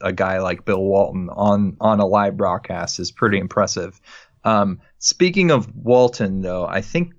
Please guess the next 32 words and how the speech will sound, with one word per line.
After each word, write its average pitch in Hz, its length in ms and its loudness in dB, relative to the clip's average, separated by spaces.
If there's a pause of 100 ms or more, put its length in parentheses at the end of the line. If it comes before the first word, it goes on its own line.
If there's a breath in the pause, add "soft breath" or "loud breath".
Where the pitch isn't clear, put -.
(160)
people 135 360 0
need 120 380 2
to 107 220 4
realize 98 800 2
how 101 300 2
incredible 107 760 0
of 95 120 2
a 87 180 -8 (160)
person, 135 580 -2
or 101 160 2
at 85 80 -2
least 107 240 2
from 101 160 0
an 87 100 -6
individual 110 640 2
accomplishment 131 800 0
standpoint, 139 640 0 (520 loud breath)
uh, 101 260 2
this 107 260 0
guy, 104 640 2
like, 95 300 -8
all 98 140 0
the 104 80 -2
accomplishments 98 560 -4
he's, 98 420 -6
he's 95 320 -6
had 98 360 -2
over 101 240 2
his, 95 240 -4 (320)
over 101 180 2
his 95 140 -2
lifetime. 120 600 0